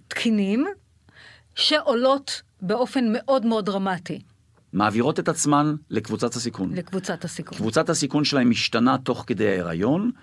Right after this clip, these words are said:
Speaker 2: מתחילה במשקל תקין, אומרים לה, ככה וככה. מתחילה לעלות בצורה קיצונית.
Speaker 1: מה אתה אומר לה? כ-,
Speaker 2: אני
Speaker 1: אה,
Speaker 2: אומר לה,
Speaker 1: כן.
Speaker 2: אני אומר לה, והמטופלות שלי יודעות את
Speaker 1: כן,
Speaker 2: זה,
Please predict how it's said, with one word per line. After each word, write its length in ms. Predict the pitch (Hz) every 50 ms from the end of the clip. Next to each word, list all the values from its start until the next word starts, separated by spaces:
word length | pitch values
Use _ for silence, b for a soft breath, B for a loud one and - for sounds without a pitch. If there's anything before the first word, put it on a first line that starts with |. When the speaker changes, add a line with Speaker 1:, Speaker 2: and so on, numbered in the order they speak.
| b b b b b b b b -
Speaker 2:
מתחילה 380 | - 110 - - 113 110 117 120
במשקל 380 | 120 110 101 - - 107 95
תקין, 540 | 92 - 95 - - 139 156 170 185 190 180 - -
אומרים 280 | 143 170 160 175 180 180
לה, 220 | 180 180 180 175 170 170 - -
ככה 220 | - 160 160 165 160
וככה. 380 | 170 160 156 147 - - 120 95 b b b b b b b b -
מתחילה 440 | 101 113 110 - - 117 123 139 139
לעלות 340 | 131 117 107 107 117 120 110
בצורה 340 | 117 107 - 107 95 98
קיצונית. 680 | 92 - - - - - 92 107 135 180 190 - - - _ _ _ 196
Speaker 1:
מה 140 | 202 220
אתה 140 | 233 - 269
אומר 260 | 233 214 208 208 202
לה? 180 | 202 202 208 254 269
כ-, 60 | - 220 196 190 185 185 185 185 190 190 180 175 190 -
Speaker 2:
אני 180 | 107 110 131
Speaker 1:
אה, 60 | 139 135
Speaker 2:
אומר 240 | 127 127 131 127
לה, 160 | 127 127 131 127
Speaker 1:
כן. 40 | 104
Speaker 2:
אני 200 | 104 104 113 117
אומר 280 | 113 110 113 113 113
לה, 300 | 113 120 117 117 117 120 110 92
והמטופלות 760 | 98 98 95 92 87 92 92 - 98 87 92 92 98 98 -
שלי 160 | - 95 95
יודעות 340 | 92 90 80 98 104 104 117
את 80 | 104
Speaker 1:
כן, 180 | 95 -
Speaker 2:
זה, 0 | 117